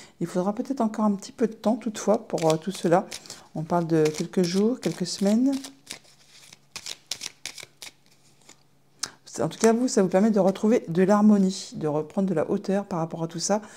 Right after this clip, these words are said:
Et on vous dit bien que vos vœux et prières sont entendus. Ouais. Par rapport à un contrat, une union, un accord, hein. Vous faites le point. Vous avez trouvé un accord, effectivement, vous signez. Et ça vous apporte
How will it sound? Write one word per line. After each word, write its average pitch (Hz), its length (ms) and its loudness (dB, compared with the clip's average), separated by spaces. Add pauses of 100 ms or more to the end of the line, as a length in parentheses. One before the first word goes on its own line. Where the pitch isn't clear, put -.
(300)
Et 165 80 -2
on 160 80 0
vous 165 140 -2
dit 165 100 -6
bien 214 180 -2
que 202 140 -4
vos 165 140 -2
vœux 208 260 -2
et 196 60 -4
prières 202 360 -6
sont 170 300 -8
entendus. 202 720 -2 (1000)
Ouais. 175 100 -4 (1300)
Par 175 120 -2
rapport 180 220 0
à 208 40 2
un 202 40 -2
contrat, 196 380 0
une 202 80 4
union, 196 180 2
un 196 100 0
accord, 175 340 -2
hein. 170 140 -10 (200)
Vous 160 160 -8
faites 208 240 -8
le 214 80 2
point. 202 360 -2 (1080)
Vous 175 280 0
avez 180 140 4
trouvé 208 180 0
un 214 100 8
accord, 190 300 4
effectivement, 202 480 0
vous 202 140 0
signez. 202 480 0 (400)
Et 175 60 -2
ça 190 180 2
vous 185 180 -2
apporte 220 360 -2